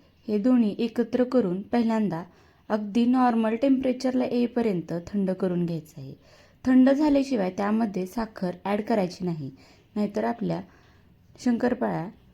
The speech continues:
चांगल्या होणारच नाहीत. तर आता हे मिश्रण थंड झाल्यानंतर आपण एक वाटी बारीक करून साखर यामध्ये टाकलेली आहे. एक वाटी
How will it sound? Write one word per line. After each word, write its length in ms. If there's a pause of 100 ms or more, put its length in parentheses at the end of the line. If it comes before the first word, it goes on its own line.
(760)
चांगल्या 300
होणारच 480
नाहीत. 480 (1040)
तर 160 (360)
आता 200
हे 260 (420)
मिश्रण 380 (100)
थंड 240
झाल्यानंतर 680
आपण 360 (520)
एक 220
वाटी 380 (440)
बारीक 480
करून 260 (360)
साखर 300
यामध्ये 540 (300)
टाकलेली 380
आहे. 200 (1600)
एक 220
वाटी 440